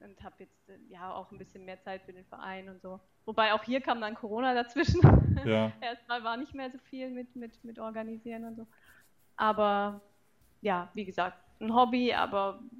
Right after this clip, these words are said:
Speaker 1: ein bisschen hier und da mal ab und zu unterrichten, aber nichts Großes bisher.
Speaker 2: Okay, schön. Und wie viel, wie viel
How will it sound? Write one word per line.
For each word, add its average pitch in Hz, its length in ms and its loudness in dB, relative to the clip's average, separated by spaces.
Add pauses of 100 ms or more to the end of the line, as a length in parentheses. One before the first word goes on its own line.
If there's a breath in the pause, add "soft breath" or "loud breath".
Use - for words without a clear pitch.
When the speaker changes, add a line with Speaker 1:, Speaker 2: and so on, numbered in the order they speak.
(200)
Speaker 1:
ein 196 80 -18
bisschen 196 520 -12
hier 196 200 -6
und 185 100 -8
da 175 140 2
mal 180 240 -4
ab 170 180 -8
und 180 100 -16
zu 180 140 -12
unterrichten, 175 460 -6
aber 180 320 0
nichts - 320 0
Großes 180 340 -10
bisher. - 420 -12 (580)
Speaker 2:
Okay, 139 320 -8
schön. 120 320 -2 (320 loud breath)
Und 113 240 -2
wie 113 120 2
viel, 120 440 2
wie 110 60 -4
viel 110 380 0